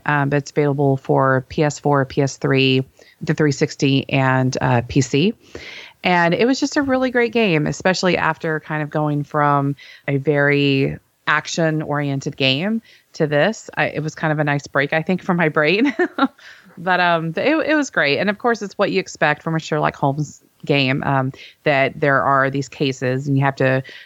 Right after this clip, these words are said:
go around London solving the cases. And, um, and yeah, I loved it. So it was super polished.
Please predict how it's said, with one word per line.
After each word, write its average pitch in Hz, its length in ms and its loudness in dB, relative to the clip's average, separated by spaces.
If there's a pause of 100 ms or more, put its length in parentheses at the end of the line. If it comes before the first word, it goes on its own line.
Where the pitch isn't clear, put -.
(140)
go 214 120 2
around 180 280 2
London 143 500 0
solving 143 400 0
the 139 80 -2
cases. 131 880 -2
And, 135 380 2
um, 131 500 2 (400)
and 143 140 2
yeah, 123 200 2
I 123 140 2
loved 123 300 -2
it. - 220 -6
So 120 340 0
it 143 80 0
was 147 100 0
super 240 300 0
polished. 151 480 0